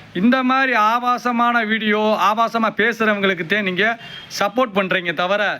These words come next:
திறமைசாலிகளுக்கு, நல்லா நடிக்கிறவங்களுக்கு யாருக்குமே நீங்க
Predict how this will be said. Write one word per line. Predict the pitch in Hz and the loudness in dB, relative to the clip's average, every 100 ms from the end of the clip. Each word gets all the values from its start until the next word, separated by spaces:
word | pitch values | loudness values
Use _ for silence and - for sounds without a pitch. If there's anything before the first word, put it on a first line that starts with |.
| - - - - | -12 -20 -12 -4
திறமைசாலிகளுக்கு, | 202 277 277 220 226 220 214 208 175 214 | -2 0 -2 0 0 0 0 -2 -2 -2
நல்லா | 214 196 240 | 0 -2 -2
நடிக்கிறவங்களுக்கு | 208 208 240 226 208 196 185 202 | -2 -4 -2 -2 0 -2 0 -2
யாருக்குமே | 190 185 220 190 208 226 | 0 2 0 2 0 2
நீங்க | 196 196 226 | 0 0 -2